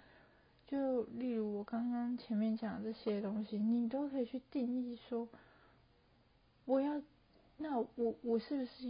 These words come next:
有这样的情况？我是不是有这样的目标？我是不是有这样的，呃，状态？就是你可以去很清楚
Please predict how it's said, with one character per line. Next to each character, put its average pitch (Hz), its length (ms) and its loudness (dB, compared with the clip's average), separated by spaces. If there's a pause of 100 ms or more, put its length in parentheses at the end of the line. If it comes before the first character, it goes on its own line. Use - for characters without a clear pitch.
有 202 220 -2 (240)
这 269 80 0
样 226 200 -2
的 196 120 0
情 196 280 -6
况？ 208 360 -8
我 226 80 -4
是 262 240 -2
不 240 60 -4
是 254 80 -4
有 233 160 -2
这 247 140 -6
样 240 100 0
的 240 80 0
目 226 300 2
标？ 226 320 -2
我 220 180 -2
是 262 220 -2
不 - 80 -18
是 262 80 -2
有 220 160 -2 (180)
这 285 60 0
样 254 240 2
的， 226 180 -2 (1080)
呃， 220 880 0 (1000)
状 226 280 2
态？ 226 320 -6 (640)
就 285 120 -2
是 269 240 -4 (180)
你 226 140 2
可 262 180 0
以 233 60 2
去 254 160 -6
很 208 480 0 (380)
清 294 340 -2
楚 220 460 -10